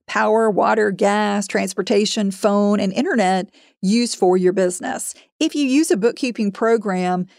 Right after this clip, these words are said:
simply create a new category for eligible expenses so that you can run a report on the total amount of those expenses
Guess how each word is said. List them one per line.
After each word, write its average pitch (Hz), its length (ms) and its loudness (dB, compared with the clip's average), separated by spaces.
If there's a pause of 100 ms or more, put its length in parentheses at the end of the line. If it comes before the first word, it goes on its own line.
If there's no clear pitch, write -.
(220)
simply 403 460 0
create 233 600 -2
a 226 80 2
new 220 240 2
category 220 1080 -2
for 220 460 0
eligible 202 500 0
expenses 202 640 -2
so 226 100 0
that 190 220 -2
you 240 100 0
can 196 200 -2
run 190 240 -2
a 185 80 0
report 185 800 -2 (380)
on 196 240 2
the 180 80 0
total 220 440 -2
amount 185 480 -2
of 170 140 -8
those 180 240 0
expenses 180 720 -4